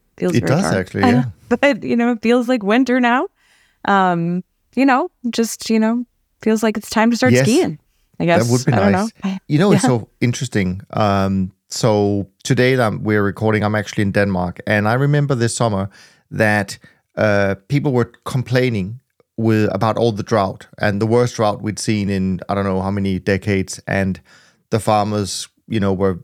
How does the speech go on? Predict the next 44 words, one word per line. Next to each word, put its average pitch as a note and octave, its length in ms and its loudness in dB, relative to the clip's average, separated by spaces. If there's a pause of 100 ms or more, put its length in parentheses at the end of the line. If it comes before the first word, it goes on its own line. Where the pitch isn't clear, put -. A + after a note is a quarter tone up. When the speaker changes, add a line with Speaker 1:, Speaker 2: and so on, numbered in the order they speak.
Speaker 2:
very A2 380 2
worried G2 340 2
about F#2+ 240 -2
their F#2+ 120 -2
crop. - 440 -6 (760)
And C#3 200 0
then G3 320 0 (160)
I C3 140 2
switched - 300 -2
on C3 120 0
the B2 60 0
news B2 280 2
yesterday, A2 440 -2 (960)
and D#3+ 140 0
they're C#3+ 160 0
now D#3+ 420 0 (180)
pretty F#3+ 220 -2
much D#3+ 300 -2
on D#3+ 200 2
course B2 480 -2 (100)
for - 180 -2
the B2+ 120 2
wettest D3 500 0
year A#2 360 0 (160)
ever A#2+ 360 0
on A2 220 -2
record. G#2 500 -4 (840)
Now, A#2 120 2
it A2+ 80 2
tells G3 200 2
you D#3+ 60 0
a - 20 2
little D#3+ 160 2
bit D3+ 120 2
about A2+ 240 0
how A#2 100 0
bad A#2 240 0
the A#2 80 -2
weather A#2 220 2
has A2 120 -2
been G#2 200 -2
since A#2 420 -2
the G#2 200 -6
summer, G2+ 380 0